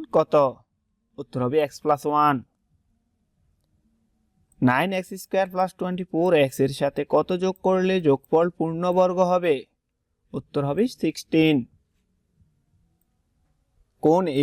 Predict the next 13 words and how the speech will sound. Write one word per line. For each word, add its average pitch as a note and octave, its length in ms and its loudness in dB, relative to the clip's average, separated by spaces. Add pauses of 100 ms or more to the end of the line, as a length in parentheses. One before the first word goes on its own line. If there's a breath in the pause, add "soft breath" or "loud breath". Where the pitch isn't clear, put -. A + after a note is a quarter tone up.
এর D3+ 180 4 (120)
পূরক F3+ 280 -2 (120)
কোণ D#3 160 -2 (140)
কত F3 140 0 (120)
ডিগ্রি? F3 300 2 (920)
উত্তর - 280 -4
হবে C3+ 120 2 (100)
চল্লিশ D3 340 4 (100)
ডিগ্রি। D3 300 0 (1200)
বৃত্তস্থ D3 440 -4 (140)
চতুর্ভুজের F3+ 640 0
একটি D#3 280 -2 (140)
কোণ D3 200 0